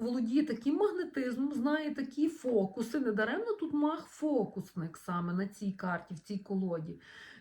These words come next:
Він вас зачарує, закрутить, обкрутить <laughs> і вам знесе голову.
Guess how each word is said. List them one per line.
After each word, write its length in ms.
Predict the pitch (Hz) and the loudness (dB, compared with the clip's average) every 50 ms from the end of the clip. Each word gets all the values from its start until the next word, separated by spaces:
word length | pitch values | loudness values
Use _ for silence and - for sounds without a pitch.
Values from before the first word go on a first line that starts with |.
| - - | -10 -8
Він 140 | 175 202 208 | -6 -6 0
вас 240 | 214 302 311 247 | 2 2 2 4
зачарує, 640 | - 294 285 - - 254 247 240 269 311 381 392 359 285 | 2 0 0 4 4 4 4 4 4 2 2 2 0 0
закрутить, 840 | 226 285 285 285 - 277 277 311 381 392 - 370 330 320 - - - - - - - - | -2 -2 -4 -2 -2 -2 0 0 0 0 0 -2 -4 -4 -6 -12 -16 -16 -14 -14 -6 -4
обкрутить 760 | 240 254 - - - 294 294 285 302 392 415 - 320 285 - - - - - 320 320 - - | -4 -4 -4 -6 -2 -2 0 6 6 6 6 6 2 0 0 -4 -8 -6 -6 -6 -6 -6 -10
<laughs> 400 | _ _ - 427 - - - - | _ _ -14 -14 -14 -14 -14 -8
і 60 | - | -6
вам 320 | 226 220 226 240 262 311 285 | -2 0 0 0 2 2 2
знесе 400 | 233 220 233 240 - - 262 262 | 2 2 2 2 0 0 -2 -2
голову. 720 | 220 180 196 202 185 175 165 170 165 165 165 165 175 190 | 0 0 0 0 0 0 -2 -4 -6 -8 -10 -12 -14 -14